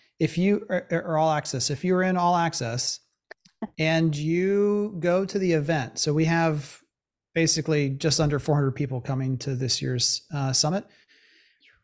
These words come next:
Speaker 1: And there, I think there's, I don't know, forty, fifty people who have R S V P'd in All Access. If you R S V P that you're going in there,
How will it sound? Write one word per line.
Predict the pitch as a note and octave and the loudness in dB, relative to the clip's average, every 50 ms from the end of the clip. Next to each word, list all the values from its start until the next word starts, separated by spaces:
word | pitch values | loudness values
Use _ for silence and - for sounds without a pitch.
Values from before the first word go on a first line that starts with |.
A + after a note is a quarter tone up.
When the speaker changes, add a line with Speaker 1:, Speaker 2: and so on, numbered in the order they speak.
| _ _ | _ _
Speaker 1:
And | E3 D#3+ D#3 | -2 0 2
there, | D#3+ D#3 E3 | 2 4 2
I | D#3+ | 2
think | D3+ - C4+ C4 | 2 2 0 2
there's, | D4 C4 A#3 A3 F#3 - - - - - - - _ _ _ | 2 2 2 2 2 0 0 -2 -2 -4 -8 -14 _ _ _
I | D3 | -6
don't | C3+ C#3 | -4 -4
know, | C3 B2+ C3 | -4 -4 -6
forty, | - - - - D3 C#3 C#3+ | -10 -14 -6 -4 -2 -2 -2
fifty | C3+ - D3 - D#3+ D#3+ D#3 | -2 -4 -4 -4 -4 -6 -2
people | - D#3 C#3+ - D3+ | -2 0 2 2 4
who | C#3 D3+ | 4 4
have | C#3 C#3+ | 2 2
R | C#3+ D3 | 2 0
S | C#3+ - | 0 0
V | - D3+ | 0 -4
P'd | C3+ - - D#3 D3 D3 D3 D#3+ - - | -4 0 0 2 2 2 0 -2 -4 -2
in | E3+ F3 F3+ F3 | 0 2 2 2
All | F3 F3 D#3+ D3+ D3+ | 2 2 2 2 2
Access. | C#3+ C#3 - - - A#2 B2 - - - | 0 0 -2 -4 -6 -6 -6 -6 -6 -2
If | - D3+ - | -2 -2 0
you | F#3 F#3 - | -2 -2 0
R | - F#3+ G#3+ | 4 4 4
S | A3 - | 4 2
V | A3 F#3+ | -2 -2
P | - G#3 G3+ | 2 2 2
that | F3+ E3+ - - - | 2 2 0 0 -2
you're | E3+ D3+ | -2 2
going | C#3 D#3 D#3 C#3+ C3+ C3 C3 C3+ C#3 - | 2 2 2 2 0 -2 -2 -2 -4 -2
in | - E3 E3 F#3 G3+ G3+ | -2 0 2 2 2 2
there, | G#3 A3 A#3+ C4 C4+ C4+ | 2 0 0 0 0 0